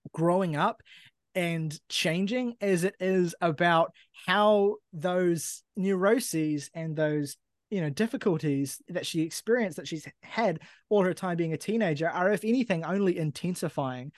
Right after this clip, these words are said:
as she gets older. They're not mellowing out. And part of it as well, part of the subtext is her fame as well. Her fame in concert with the fact that she's still a developing, immature teenage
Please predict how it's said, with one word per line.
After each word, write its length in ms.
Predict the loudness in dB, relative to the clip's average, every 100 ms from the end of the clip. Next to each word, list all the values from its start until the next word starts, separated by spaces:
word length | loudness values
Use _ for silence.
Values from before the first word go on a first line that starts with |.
| -20 -18 -6
as 160 | -4
she 140 | -4 -6
gets 260 | -6 -6
older. 320 | -2 0 0 -2
They're 100 | -2
not 240 | -2 -2
mellowing 400 | -2 -2 -2 -2
out. 220 | 0 0 -2 -20 -20 -4
And 200 | -2 -2
part 280 | 0 4 4
of 80 | 4
it 100 | 0
as 140 | -2
well, 340 | 0 2 2
part 220 | 0 -2 -2
of 60 |
the 40 | -6
subtext 640 | -4 -4 0 -2 -2 -6
is 140 | -6 -4
her 160 | -4
fame 520 | -4 -2 0 2 0 -2 -10 -16 -4
as 160 | -2
well. 380 | 2 4 4 0 -8 -20 _ _ _ _ _ _ _
Her 160 | 0 0
fame 520 | 2 2 4 6 4
in 180 | 0 -6
concert 440 | -4 -6 -4 -6
with 220 | -4 -4 -4
the 80 |
fact 280 | -6 -6 -6
that 120 | -6
she's 260 | -6 -6 -6
still 540 | -6 -4 0 0 -2 -6 -20 -20 -10
a 100 | -8
developing, 840 | -4 -2 2 2 2 2 0 -4 -8 -4
immature 580 | -2 -2 2 2 2 -2
teenage 640 | -4 -4 -2 0 -2 -4